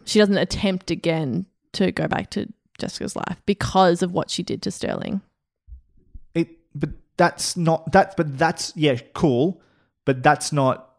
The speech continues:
Speaker 2: is that the bit that we're meant to take away? And she says, "Can you forgive me?" It's because she removed herself from Jessica's life or because she killed her fucking boyfriend? Which is the thing that Jessica's mad about in that scene or should be mad about? To find out that your mum killed somebody
Speaker 1: Yeah.
Speaker 2: that you thought was killed by somebody else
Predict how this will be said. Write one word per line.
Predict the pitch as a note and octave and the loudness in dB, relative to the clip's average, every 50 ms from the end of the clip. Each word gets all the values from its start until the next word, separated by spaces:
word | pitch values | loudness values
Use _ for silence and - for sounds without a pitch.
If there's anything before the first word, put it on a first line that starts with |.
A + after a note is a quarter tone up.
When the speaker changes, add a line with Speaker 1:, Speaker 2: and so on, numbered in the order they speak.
| _ _ _ | _ _ _
Speaker 2:
is | - D#3+ B2 A2+ | 0 0 0 2
that | A2 C#3 D#3+ - D#3+ | 2 2 2 4 2
the | F3 | 0
bit | D3 C3+ D#3 - | 2 2 0 2
that | C#3+ C#3+ | 2 2
we're | C#3+ C#3 | 2 2
meant | C3+ B2+ | 0 -2
to | - | 0
take | - C3+ B2 | 0 0 2
away? | A#2+ B2+ | 2 0
And | B2 B2 | 0 0
she | - B2+ | -2 0
says, | - C3 A2+ | 0 0 0
"Can | - C#3 B2+ | 0 -2 0
you | B2+ A#2+ | 0 -2
forgive | - - A2+ G#2+ A#2 A#2 A2+ | -2 -2 -4 -2 -2 -2 -2
me?" | A2+ G#2 G2+ G#2+ G2+ | -2 -4 -4 -6 -6
It's | - B2+ - | -8 -6 -4
because | - B2 - - C3 B2 | -4 -6 -2 -2 -2 -2
she | - - A#2+ | 0 0 0
removed | A#2 A2+ A#2+ B2 A#2+ | 0 2 2 2 2
herself | C3 A#2+ - B2+ A2+ | 2 0 0 0 -2
from | B2 | 0
Jessica's | B2 C3 B2 - C3 A2+ A#2 | -2 -2 -2 -2 -4 -2 2
life | A#2 D#3+ - | 2 2 2
or | F3 D#3 | 2 -2
because | D#3+ D3+ F3 D#3+ | 0 0 0 -2
she | - F#3 | -2 -4
killed | - - - G3 G3 F#3 | -6 -2 0 0 2 2
her | F#3 E3 | 2 0
fucking | - - E3+ D#3 - D3 B2+ | 0 -2 -4 -2 -2 -6 -6
boyfriend? | A#2 A2+ A#2+ C#3 D3 - - - - - - _ _ _ _ _ _ _ _ _ _ _ _ _ _ _ | -2 0 0 0 0 -2 -8 -8 -8 -12 -20 _ _ _ _ _ _ _ _ _ _ _ _ _ _ _
Which | D#3 F#3 - - | 4 4 4 6
is | G3+ | 4
the | A#3+ A3 | 4 4
thing | A3+ - - G3+ G3 | 4 2 0 2 2
that | F#3 | 0
Jessica's | D3+ D3+ E3+ D3+ - - D3 B2 | 4 4 2 2 2 0 -2 0
mad | A#2+ A#2+ A#2+ A#2+ | 2 2 2 2
about | A#2 G#2+ G2+ D#2+ - - E3+ - _ _ _ _ _ _ _ | 2 0 0 0 -2 -6 -10 -20 _ _ _ _ _ _ _
in | D3+ C3+ | -2 0
that | A#2+ A2+ - - | 0 0 -2 -2
scene | - - A2 D#2 D2 D#2+ - _ _ | -6 -6 -6 -6 -6 -10 -14 _ _
or | - C#3 | 0 2
should | - - F#3 E3 C3+ | 4 6 6 6 8
be | C3 B2+ | 6 4
mad | A#2 G#2+ G2+ G2+ | 4 2 0 0
about? | F#2 F#2+ - - - - - _ _ _ _ _ _ _ _ _ _ _ | -2 -4 -6 -6 -10 -16 -20 _ _ _ _ _ _ _ _ _ _ _
To | - F3+ | 4 4
find | - B3 C4+ C#4+ | 4 4 4 6
out | C#4+ C4+ A3+ | 4 4 4
that | A3+ | 6
your | G#3 G3 | 4 4
mum | F3+ D#3+ D#3 D#3 D3+ C#3+ C#3 | 6 6 4 4 4 2 0
killed | - - - - C3+ C#3 D#3 D#3 | -4 -6 0 2 4 4 4 2
somebody | - - G3 F3+ F3+ F#3 G3 G3+ A3+ A#3+ - | 0 -2 0 2 4 4 4 2 2 0 0
Speaker 1:
Yeah. | B3+ B3+ - | 0 2 4
Speaker 2:
that | D3+ D#3 | 4 4
you | E3 | 2
thought | D#3+ - - F3 E3+ C#3+ | 2 4 6 6 6 8
was | D3+ D3 C3 | 6 4 2
killed | - - D#3+ C#3+ D3 | 2 2 4 4 4
by | C3+ C#3 C3 | 6 4 2
somebody | B2 - C#3 B2+ B2+ A#2+ A#2 | 4 2 0 0 2 2 2
else | A2+ A2 C#3 G#3+ - - | 0 0 0 -2 -6 -8